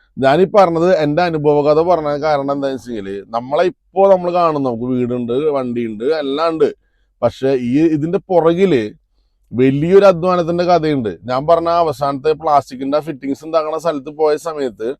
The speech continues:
ഏ, എനിക്ക് രാത്രി കിടന്ന് ഉറങ്ങാൻ പറ്റില്ല. എന്താ സംഭവം വെച്ചാൽ അത്രയും സമയം നിന്നിട്ട് എന്റെ പുറത്തത്തെ ഒരു മസിൽ വീക്കായി. അപ്പൊ അതാ, ഏ, ബോണിന്റെ ഉള്ളിലേക്ക് ആ വെയിൻ പോയി. എനിക്കറിയില്ല. രാത്രി നമ്മൾ കിടക്കും,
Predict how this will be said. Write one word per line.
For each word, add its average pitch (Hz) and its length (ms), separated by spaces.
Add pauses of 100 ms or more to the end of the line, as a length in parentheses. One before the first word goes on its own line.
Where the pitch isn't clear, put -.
(800)
ഏ, 139 320
എനിക്ക് 127 200
രാത്രി 151 400
കിടന്ന് 160 220
ഉറങ്ങാൻ 147 340
പറ്റില്ല. 127 440 (140)
എന്താ 135 280
സംഭവം 151 340
വെച്ചാൽ 151 220
അത്രയും 143 240
സമയം 160 240
നിന്നിട്ട് 147 340
എന്റെ 143 220 (100)
പുറത്തത്തെ 143 420
ഒരു 147 80
മസിൽ 147 420
വീക്കായി. 135 480 (540)
അപ്പൊ 139 240
അതാ, 156 480
ഏ, 156 300
ബോണിന്റെ 147 640
ഉള്ളിലേക്ക് 156 340
ആ 160 60
വെയിൻ 147 400
പോയി. 139 280 (180)
എനിക്കറിയില്ല. 175 600
രാത്രി 139 360
നമ്മൾ 180 260
കിടക്കും, 180 460